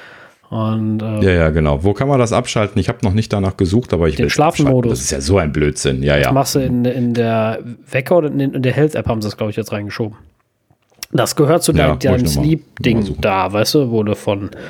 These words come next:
Speaker 1: sagst von dreiundzwanzig bis da schlafe ich. Und,
Speaker 2: Ja.
Speaker 1: oder
Speaker 2: Das hab ich nämlich so oft, genauso wie du gerade sagtest, so
Speaker 1: Ja, ja, das
Speaker 2: oft,
Speaker 1: nervt,
Speaker 2: dass ich dann
Speaker 1: das
Speaker 2: noch mal
Speaker 1: nervt
Speaker 2: gerade
Speaker 1: total.
Speaker 2: schnell an den Rechner will,
Speaker 1: Oder du
Speaker 2: äh, und
Speaker 1: machst,
Speaker 2: dann geht das
Speaker 1: äh,
Speaker 2: nicht
Speaker 1: am
Speaker 2: auf.
Speaker 1: iPhone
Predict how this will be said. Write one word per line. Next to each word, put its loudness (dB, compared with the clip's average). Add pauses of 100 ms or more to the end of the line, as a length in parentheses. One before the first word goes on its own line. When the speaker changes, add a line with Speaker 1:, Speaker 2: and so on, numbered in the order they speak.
(120)
Speaker 1:
sagst -4
von 0
dreiundzwanzig -4
bis -8
da 0
schlafe 0
ich. -2 (1080)
Und, -2
Speaker 2:
Ja. -6
Speaker 1:
oder 2
Speaker 2:
Das -8
hab 0
ich 2
nämlich 0
so 2
oft, -4
genauso 0
wie 2
du 0
gerade 0
sagtest, -4
so -2
Speaker 1:
Ja, 2
ja, 2
das 0
Speaker 2:
oft, -8
Speaker 1:
nervt, 2
Speaker 2:
dass -8
ich -8
dann 0
Speaker 1:
das -2
Speaker 2:
noch 0
mal 2
Speaker 1:
nervt -2
Speaker 2:
gerade 0
Speaker 1:
total. -4
Speaker 2:
schnell 2
an 2
den 0
Rechner 0
will, 2 (200)
Speaker 1:
Oder 2
du 0
Speaker 2:
äh, 0
und 2
Speaker 1:
machst, -2
Speaker 2:
dann -2
geht 0
das 0
Speaker 1:
äh, 2
Speaker 2:
nicht 0
Speaker 1:
am -2
Speaker 2:
auf. -12
Speaker 1:
iPhone 2